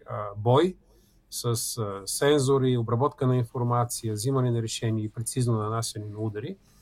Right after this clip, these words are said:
нещо, в което Украйна категорично е много по-добра от Русия в момента, тогава вече може да видим някакво превъзходство, а, постепенно на Украйна. А, и тука, тука наистина, а, ключовия въпрос е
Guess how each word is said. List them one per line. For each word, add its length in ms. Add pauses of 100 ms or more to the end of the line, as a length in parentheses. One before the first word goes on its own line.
(240)
нещо, 340
в 40
което 300
Украйна 340
категорично 500
е 40
много 300
по-добра 320
от 200
Русия 360 (800)
в 180
момента, 360
тогава 300
вече 220
може 200
да 100
видим 240
някакво 280
превъзходство, 800 (560)
а, 120
постепенно 540
на 120
Украйна. 400 (500)
А, 320
и 140
тука, 540
тука 200
наистина, 420
а, 600 (200)
ключовия 400
въпрос 420
е 200